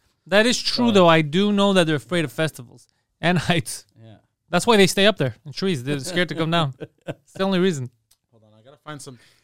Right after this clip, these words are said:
Speaker 3: Ah, man,
Speaker 2: Yeah,
Speaker 3: I
Speaker 2: pigeons are afraid of heights. Owls are afraid of lows.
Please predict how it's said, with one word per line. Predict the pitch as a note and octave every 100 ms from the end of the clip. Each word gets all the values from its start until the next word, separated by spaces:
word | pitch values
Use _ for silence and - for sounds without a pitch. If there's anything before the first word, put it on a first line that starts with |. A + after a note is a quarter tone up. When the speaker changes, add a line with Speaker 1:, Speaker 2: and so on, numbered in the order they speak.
| _ _ _
Speaker 3:
Ah, | _
man, | _ F3+
Speaker 2:
Yeah, |
Speaker 3:
I | F#3
Speaker 2:
pigeons | A#2 A#3+ A3+ E4 F#3+
are | F#3+
afraid | E3 F#3 F3
of | F#3
heights. | C#3+ E3 D3 -
Owls | B2+ C#3 E3 D#3+
are | C#3+
afraid | - C#3 C3
of | B2
lows. | A#2 A#2 A#2+ G2 -